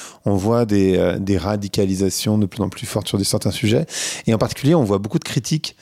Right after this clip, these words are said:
euh, des personnes qui remplissent des, euh,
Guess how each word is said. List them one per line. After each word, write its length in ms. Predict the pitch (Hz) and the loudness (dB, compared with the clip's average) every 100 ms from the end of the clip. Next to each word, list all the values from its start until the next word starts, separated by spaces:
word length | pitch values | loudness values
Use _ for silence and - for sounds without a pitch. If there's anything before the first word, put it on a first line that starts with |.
| - - _ - | -20 -20 _ -4
euh, 320 | 92 90 95 | 0 2 2
des 100 | 104 | 0
personnes 280 | 104 98 123 | 0 0 -2
qui 140 | - | -4
remplissent 500 | - 92 190 135 127 | -2 -2 0 0 0
des, 180 | 107 98 | 4 4
euh, 320 | 90 87 87 | 4 2 0